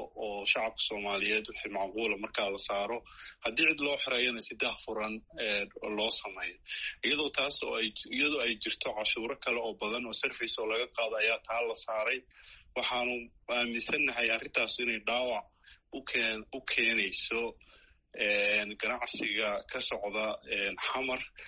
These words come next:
Waxa kale oo aan is leenahay dhibta ugu weyn oo la saarayo waxa weeye,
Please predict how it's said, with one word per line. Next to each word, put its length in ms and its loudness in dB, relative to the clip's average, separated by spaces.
Waxa 280 2
kale 220 0
oo 140 2
aan 120 -2
is 140 -4
leenahay 520 2
dhibta 300 -6
ugu 280 -4
weyn 220 0
oo 240 -2
la 100 0
saarayo 560 2
waxa 220 -2
weeye, 360 2